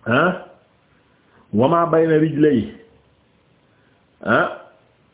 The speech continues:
te tamit ak li nekk diggante ñaari tànkam, kooku dinaa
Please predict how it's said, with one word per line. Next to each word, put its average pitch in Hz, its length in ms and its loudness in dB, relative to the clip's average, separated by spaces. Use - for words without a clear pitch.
te 170 140 4
tamit 190 280 -2
ak 147 160 -2
li 165 120 2
nekk 170 240 0
diggante 143 460 0
ñaari 135 340 0
tànkam, 135 460 -2
kooku 131 300 0
dinaa 127 280 0